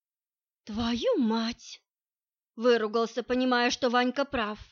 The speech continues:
и мне срочно нужно ехать за Ириной. «Видит Бог, я держался сколько мог», пробормотал себе под нос, закрывая квартиру на ключ.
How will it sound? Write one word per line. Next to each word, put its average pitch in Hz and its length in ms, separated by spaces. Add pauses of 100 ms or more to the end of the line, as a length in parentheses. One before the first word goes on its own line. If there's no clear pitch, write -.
(300)
и 254 120
мне 254 200
срочно 330 460
нужно 269 260
ехать 247 400
за 240 80
Ириной. 220 720 (840)
«Видит 226 420
Бог, 226 340
я 233 160
держался 240 580
сколько 269 360
мог», 233 480 (560)
пробормотал 226 720
себе 226 300
под 226 260
нос, 277 160
закрывая 233 520
квартиру 233 520
на 240 160
ключ. 202 500